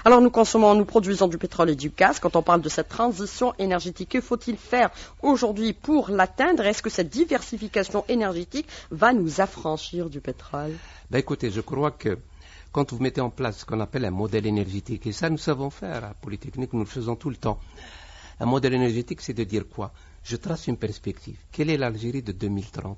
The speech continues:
Speaker 2: Nous sommes actuellement à peu près à mille deux cents kilowattheures par habitant et par an. Nous ambitionnons d'arriver à deux mille kilowattheures. Deux mille kilowattheures pour une population de cinquante millions d'ici deux mille trente,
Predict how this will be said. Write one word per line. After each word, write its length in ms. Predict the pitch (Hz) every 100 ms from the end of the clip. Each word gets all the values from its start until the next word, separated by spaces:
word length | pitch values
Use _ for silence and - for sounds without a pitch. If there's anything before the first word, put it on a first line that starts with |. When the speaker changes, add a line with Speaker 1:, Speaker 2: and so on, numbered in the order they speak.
| -
Speaker 2:
Nous 80 | 110
sommes 220 | - 123
actuellement 460 | 123 - 120 120 120
à 40 |
peu 140 | - 113
près 160 | 135
à 40 | 123
mille 220 | 123 120
deux 100 | 107
cents 220 | - 143
kilowattheures 640 | - 131 113 113 - 147 -
par 140 | 117 110
habitant 360 | 107 107 147
et 100 | 123
par 220 | - 110 95
an. 100 | 92 - 120
Nous 220 | 123 143
ambitionnons 760 | 175 160 156 - 147 165 202 - -
d'arriver 320 | 135 135 143
à 60 |
deux 180 | 113 131
mille 180 | 135 123
kilowattheures. 600 | - 113 104 98 95 95 - -
Deux 80 |
mille 180 | 120 117
kilowattheures 540 | - 113 110 113 180 180
pour 160 | 131
une 80 | 120
population 480 | - - 117 110 113
de 40 |
cinquante 440 | - 135 - 117 123
millions 320 | 117 180 190
d'ici 280 | 120 - 107
deux 120 | 101
mille 180 | 98 92
trente, 260 | 156 202